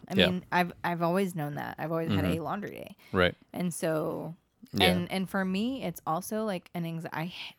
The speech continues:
Speaker 1: it makes me anxious to have laundry, dirty laundry piling up.
Speaker 2: Sure.
Speaker 1: So,
Speaker 2: Yeah, so what was
Speaker 1: um,
Speaker 2: happening is we would have a large pile of laundry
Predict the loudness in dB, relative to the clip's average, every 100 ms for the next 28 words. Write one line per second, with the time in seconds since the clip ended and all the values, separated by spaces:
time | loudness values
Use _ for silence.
0 | _ -10 -8 -8 -8 -10 -8 -8 -10 -8
1 | -6 -4 -4 -6 -4 -4 -4 -8 0 2
2 | 2 2 -2 -4 -8 -6 -8 -8 -12 -16
3 | -20 0 4 4 0 -20 -20 -20 -20 _
4 | _ _ _ _ -4 2 4 4 0 -4
5 | -4 6 6 6 6 8 8 8 8 8
6 | 6 2 0 -4 -2 -2 2 2 2 0
7 | -4 -16 -20 -20 -20 -18 -4 6 6 6
8 | 4 2 2 0 0 2 4 4 2